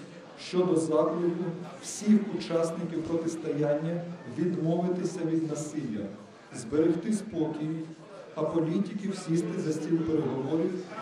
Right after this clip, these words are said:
і не допустити подальшої ескалації конфлікту. Звертаюся до керівників релігійних організацій, котрі входять до складу міжцерковного об'єднання "Мир, дар Божий",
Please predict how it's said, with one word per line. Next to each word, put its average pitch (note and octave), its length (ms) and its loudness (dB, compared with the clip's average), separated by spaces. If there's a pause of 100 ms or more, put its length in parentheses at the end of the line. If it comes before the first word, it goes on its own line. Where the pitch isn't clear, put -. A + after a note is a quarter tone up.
(200)
і - 20 8
не D#3+ 60 8
допустити D#3+ 760 4
подальшої D#3+ 720 2 (320)
ескалації C#3 640 0
конфлікту. C#3 500 -4 (1160)
Звертаюся F#3 800 4
до F3+ 180 0
керівників F3+ 600 2 (140)
релігійних F3 720 4
організацій, E3 840 0 (560)
котрі D#3+ 280 6
входять E3 480 2
до D3+ 80 2
складу D#3 640 2 (540)
міжцерковного E3+ 1040 2 (120)
об'єднання E3 640 2 (300)
"Мир, D#3+ 340 4
дар D3 240 0 (120)
Божий", G#2+ 320 0